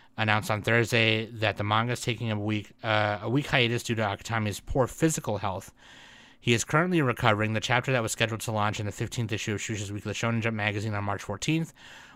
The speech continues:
will now come out on March nineteenth. So that was gonna come out today, but it's coming out next week instead. And I just, something about mangaka, man, it just, I don't know.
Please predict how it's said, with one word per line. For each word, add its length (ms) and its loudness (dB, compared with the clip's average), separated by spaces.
will 120 0
now 140 6
come 140 -4
out 80 0
on 80 0
March 240 -2
nineteenth. 540 -10
So 440 4
that 240 6
was 140 0
gonna 160 2
come 180 2
out 180 4
today, 680 2
but 100 0
it's 120 -2
coming 260 0
out 140 -2
next 300 -8
week 180 -4
instead. 500 -8
And 120 4
I 80 4
just, 480 2
something 300 0
about 180 2
mangaka, 500 0
man, 460 -2
it 140 -12
just, 380 -8
I 100 -6
don't 160 0
know. 300 0